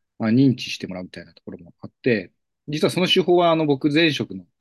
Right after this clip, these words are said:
Speaker 1: 大房岬の自然の家にいた時も、
Speaker 2: うん。
Speaker 1: 部屋の壁を
Speaker 2: はい。
Speaker 1: みんなで塗り替えようみたいなのを、
Speaker 2: うんうん。
Speaker 1: 一緒に利用者、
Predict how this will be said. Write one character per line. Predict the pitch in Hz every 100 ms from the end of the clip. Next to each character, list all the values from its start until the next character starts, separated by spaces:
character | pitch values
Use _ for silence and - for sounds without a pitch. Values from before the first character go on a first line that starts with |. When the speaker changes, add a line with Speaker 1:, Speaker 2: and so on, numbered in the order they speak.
| _ _ _ _
Speaker 1:
大 | - 147
房 | 139
岬 | 147 143 127 -
の | -
自 | 117
然 | 123 120
の | 117
家 | 117
に | 104 87
い |
た | 95
時 | 92 - -
も、 | 110
Speaker 2:
う |
ん。 | 87 _ _ _ _ _ _ _ _ _ _ _ _ _ _ _ _ _ -
Speaker 1:
部 |
屋 | 143 151
の | 156 98 98 _ _ -
壁 | - 131
を | 127 127
Speaker 2:
は | -
い。 | -
Speaker 1:
み | 139
ん |
な | 120
で | 98
塗 | 107
り | 120
替 | 135
え | 127
よ | 113
う |
み | 92
た | 85
い |
な | _ -
の | 95
を、 | 82 _ _ -
Speaker 2:
う | 104
ん |
う | 85 95
ん。 | 87 _ _ _
Speaker 1:
一 | 123
緒 |
に | 113 113 - _ _ _ 123
利 | 139
用 | 180 180
者、 | 180 -